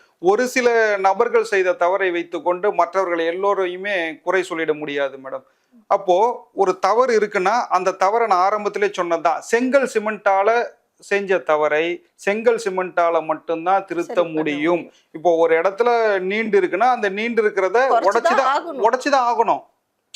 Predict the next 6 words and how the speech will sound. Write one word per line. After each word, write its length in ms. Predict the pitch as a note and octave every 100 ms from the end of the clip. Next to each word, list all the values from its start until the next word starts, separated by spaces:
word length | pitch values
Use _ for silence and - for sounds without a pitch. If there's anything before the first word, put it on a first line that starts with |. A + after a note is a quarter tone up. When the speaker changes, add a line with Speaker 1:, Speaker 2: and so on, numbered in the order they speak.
| - _ -
Speaker 1:
நான் 200 | G#3+ A3+
அதனாலதான் 420 | B3+ C4+ C#4+ C4+
சொன்னேன், 360 | B3 A3 G#3+ E3+
மந்திரத்தில் 560 | G3+ G#3+ A3+ - G#3+
மாங்காய் 480 | G3 F#3 F#3+ F#3+ F#3+
காய்க்காது. 580 | F#3 F3 E3+ E3+ F3 G3